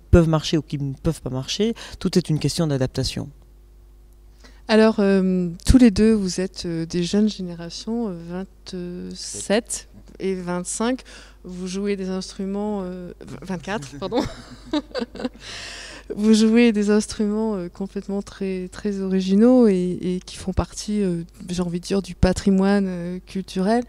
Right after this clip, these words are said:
Speaker 2: Comment, euh, des jeunes générations, euh, sont tombées sur, euh, sur cette, euh, euh,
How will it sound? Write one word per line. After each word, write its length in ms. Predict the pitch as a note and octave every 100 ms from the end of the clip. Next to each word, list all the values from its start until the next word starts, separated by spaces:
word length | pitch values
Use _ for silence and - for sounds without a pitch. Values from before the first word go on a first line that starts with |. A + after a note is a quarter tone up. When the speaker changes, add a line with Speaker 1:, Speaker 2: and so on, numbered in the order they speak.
| - - - -
Speaker 2:
Comment, 380 | G3+ G#3+ B3+
euh, 200 | G3+ F3+
des 180 | E3 F3+
jeunes 460 | F3 G3+ G#3 F3+ F3
générations, 680 | E3+ E3+ E3 F3 - G#3 G#3
euh, 280 | F3+ - F3
sont 240 | F3 -
tombées 400 | F3+ F3 E3+ F#3
sur, 340 | G3+ - F3+ -
euh, 140 | E3+
sur 300 | F3+ - F#3+
cette, 460 | - - - - -
euh, 140 | F3 F3+ - - - - -
euh, 380 | D#3+ F3 F3+